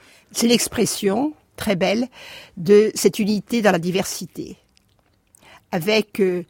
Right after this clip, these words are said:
donc des réunions, donc, d'évêques, tous sur le même plan, et dégageant donc, sous l'inspiration de l'Esprit Saint, théologiquement,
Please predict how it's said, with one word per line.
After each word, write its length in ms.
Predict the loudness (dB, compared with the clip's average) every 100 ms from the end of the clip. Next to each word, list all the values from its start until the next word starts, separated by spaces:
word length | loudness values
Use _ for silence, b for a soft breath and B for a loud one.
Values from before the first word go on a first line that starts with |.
| b b -6
donc 160 | -4
des 160 | 0 2
réunions, 720 | 4 4 4 4 2 2 0
donc, 380 | -2 -4 -2 -4
d'évêques, 560 | 0 0 2 0 0 -4
tous 120 | -8
sur 220 | -4 -2
le 100 | -2
même 220 | -2 -6
plan, 340 | -6 -2 0 0 B B B -4
et 160 | 0 0
dégageant 760 | 0 4 6 6 4 4 2
donc, 380 | 0 0 0 -2
sous 160 | -4
l'inspiration 640 | -4 -4 -4 -4 -4 -2 -4
de 80 | -2
l'Esprit 360 | -6 -8 -8
Saint, 360 | -6 -2 0 0
théologiquement, 760 | -2 -2 -2 -4 -4 -2 -2